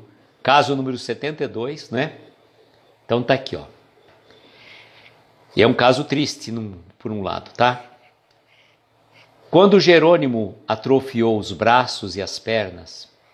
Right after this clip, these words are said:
ficando te-, tetraplégico, permaneceu internado por muitos dias. Ao seu lado, apenas um companheiro de enfermaria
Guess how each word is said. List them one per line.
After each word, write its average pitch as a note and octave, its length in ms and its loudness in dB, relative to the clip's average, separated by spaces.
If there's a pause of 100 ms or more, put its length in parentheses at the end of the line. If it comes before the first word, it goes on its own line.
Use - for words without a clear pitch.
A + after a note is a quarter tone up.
(120)
ficando A2+ 440 -2
te-, B2 360 2 (120)
tetraplégico, A2+ 960 -2 (1000)
permaneceu D#3 720 4
internado C3+ 720 -4
por A#2 200 -6
muitos A2 500 -6
dias. - 540 -12 (1080)
Ao E3 180 6
seu F3 240 4
lado, F3 460 2 (400)
apenas C3+ 580 -8
um B2+ 120 -6
companheiro C#3 760 2
de A#2 160 -4
enfermaria A#2 800 0